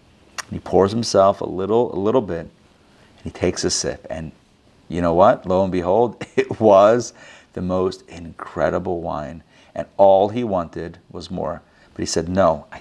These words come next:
told myself just one sip, just one sip." He said, "And that's it. One sip is not gonna make a big deal. We know that thirty days, the king's gonna come back. It's more, more or less intact.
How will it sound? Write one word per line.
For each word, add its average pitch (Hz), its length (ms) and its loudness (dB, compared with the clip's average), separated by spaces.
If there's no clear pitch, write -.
told 95 200 -2
myself 104 320 -4
just - 220 -10
one 90 160 -2
sip, - 580 0
just - 140 -20
one 87 120 -6
sip." - 260 -16
He - 60 -20
said, 78 140 -6
"And 95 100 0
that's 95 200 0
it. - 280 2
One 131 220 4
sip 190 380 0
is 110 120 -12
not 131 160 0
gonna 135 100 -6
make 120 160 -4
a 98 60 -4
big 87 200 -10
deal. 135 440 -2
We 110 100 -12
know 127 180 0
that 95 220 -10
thirty 110 280 -6
days, 135 280 -4
the 98 80 -14
king's 123 220 -10
gonna 101 120 -10
come 98 160 -6
back. 123 320 0
It's 131 200 -4
more, 175 500 0
more 170 380 0
or 160 60 2
less 160 400 -2
intact. 147 800 -4